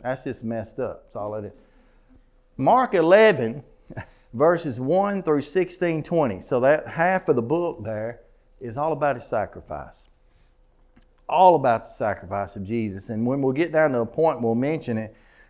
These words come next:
just like many of the other Gospels do. You'll go through three quarters, half the book, and you'll be covering a span of years, and then all at once, it all comes down to that week. Everything's summarized in that week. We,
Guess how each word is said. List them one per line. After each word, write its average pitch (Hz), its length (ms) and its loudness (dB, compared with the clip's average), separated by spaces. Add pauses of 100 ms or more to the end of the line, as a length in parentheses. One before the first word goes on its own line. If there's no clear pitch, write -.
just 156 420 0
like 147 220 4
many 131 300 0
of 135 80 -4
the 123 160 2
other 139 220 2
Gospels 127 580 2
do. 117 400 -4 (420)
You'll 151 220 4
go 156 220 6
through 156 500 0
three 160 220 4
quarters, 165 460 2
half 156 320 -2
the 120 80 -2
book, 147 400 2
and 104 100 -6
you'll 127 100 -2
be 143 140 -2
covering 139 400 0
a 110 40 -6
span 143 360 -4
of 98 80 -6
years, 160 580 -4
and 110 180 -4
then 123 140 -2
all 131 180 4
at 123 100 -4
once, 156 500 -2 (1400)
it 104 60 -4
all 117 180 4
comes 120 280 -4
down 120 160 -2
to 107 80 -2
that 110 140 -2
week. 95 400 -8 (1300)
Everything's 113 360 -2
summarized 123 580 0
in 123 80 -4
that 120 180 -6
week. 107 380 -4
We, 117 220 -6